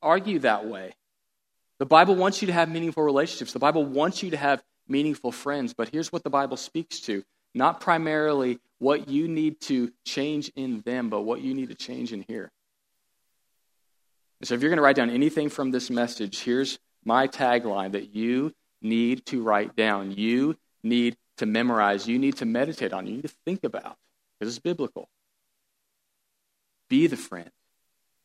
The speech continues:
you hope to find. Instead of praying, "God, when are you gonna bring the right people into my life to be my besties?" Ask yourself the question,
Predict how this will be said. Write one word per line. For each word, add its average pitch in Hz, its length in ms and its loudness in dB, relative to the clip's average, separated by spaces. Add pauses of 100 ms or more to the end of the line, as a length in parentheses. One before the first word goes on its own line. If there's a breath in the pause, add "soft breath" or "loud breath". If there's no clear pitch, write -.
(160)
you - 80 -6
hope - 160 -12
to - 160 -20
find. 98 200 -12 (3000)
Instead - 240 0
of 143 80 0
praying, 170 300 0
"God, 95 340 0 (920)
when 120 180 4
are 139 40 6
you 156 120 4
gonna 135 140 4
bring 123 260 0
the 135 100 0
right 123 220 4
people 127 240 -4
into 117 100 -2
my 104 140 2
life 113 320 2
to 104 60 -10
be 110 120 -4
my 110 160 -2
besties?" 104 640 -6 (1400)
Ask 117 260 -4
yourself 131 380 -2 (200)
the 120 60 -12
question, - 520 -6